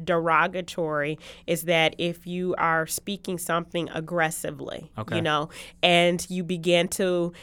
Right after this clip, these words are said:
Speaker 1: you know, start to shake your finger,
Speaker 2: <laughs>
Speaker 1: you know, it, that then becomes derogatory.
Speaker 2: Okay.
Speaker 1: And that's something that you wanna stay away from.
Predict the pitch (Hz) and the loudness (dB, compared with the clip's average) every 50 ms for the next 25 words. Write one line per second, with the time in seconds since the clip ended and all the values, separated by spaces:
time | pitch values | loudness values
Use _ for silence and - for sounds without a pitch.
0 | - - - 180 175 151 147 147 - - 175 180 185 185 - 196 - - - 196 | -12 -8 -2 0 2 2 2 2 2 4 6 6 6 6 2 -2 0 2 4 6
1 | 180 185 180 - 180 175 170 - - - 190 180 190 190 180 180 170 165 160 156 | 6 6 4 2 0 0 0 0 2 2 4 4 4 4 4 6 6 8 8 6
2 | 151 147 - - - - - - 196 196 202 185 165 165 170 165 175 160 170 175 | 4 2 -2 -10 -18 -16 -6 -2 0 2 6 6 8 8 8 8 8 6 4 2
3 | 156 - - 170 156 214 175 202 226 - - - 180 170 208 202 208 208 185 208 | 0 -2 -4 4 6 8 8 8 8 6 2 -2 0 2 4 4 4 2 0 -2
4 | 190 - - 202 170 170 165 156 175 175 170 160 143 143 156 - - - - 151 | -4 -2 0 0 0 0 0 0 0 2 4 6 6 4 4 2 0 -4 -2 -4
5 | 143 - - - - 113 - - 131 143 190 185 190 190 190 196 - - 208 196 | -2 -2 -4 -4 -6 -6 -4 -2 0 2 2 4 8 8 8 8 6 4 4 4
6 | 196 190 - 185 180 180 165 147 - - 165 165 160 160 160 156 151 156 151 - | 4 2 0 0 2 2 2 2 0 0 -4 -4 -2 0 0 0 0 0 -2 0
7 | - - - - 180 160 156 156 151 151 143 - - 156 151 156 147 156 135 135 | -2 -2 0 2 4 4 4 4 2 0 -2 -4 -2 -2 -2 0 0 0 0 -2
8 | 123 - - - - 127 - 76 - | -2 -6 -8 -6 -6 -6 -6 -6 -8